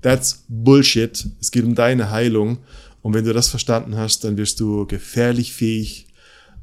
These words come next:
äh, in Beziehungen zu reifen, zu wachsen und, ja, Liebe zu erleben, ohne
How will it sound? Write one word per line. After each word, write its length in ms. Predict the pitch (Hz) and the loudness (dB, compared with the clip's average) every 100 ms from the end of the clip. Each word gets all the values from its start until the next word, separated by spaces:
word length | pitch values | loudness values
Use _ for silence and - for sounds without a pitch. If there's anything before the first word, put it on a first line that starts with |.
| - | -6
äh, 260 | 104 101 | -4 -4
in 120 | 117 101 | -4 -4
Beziehungen 580 | 98 - 117 110 110 | -4 0 0 0 -2
zu 160 | - 113 | -2 -2
reifen, 480 | 101 113 120 - 113 | 0 0 0 -2 -4
zu 180 | - 104 | -2 -2
wachsen 640 | 107 - - 104 107 107 _ | -4 -4 -4 -4 -6 -8 _
und, 540 | - 107 107 104 - - _ - - - - - | -8 -4 -4 -4 -8 -12 _ -20 -20 -20 -20 -8
ja, 220 | 104 120 127 | 0 2 2
Liebe 380 | 120 185 247 | 4 4 6
zu 180 | 247 202 | 2 2
erleben, 600 | 143 135 185 190 135 135 131 | 2 2 2 0 -2 -2 0
ohne 720 | 143 190 170 123 127 185 | 2 4 4 4 2 0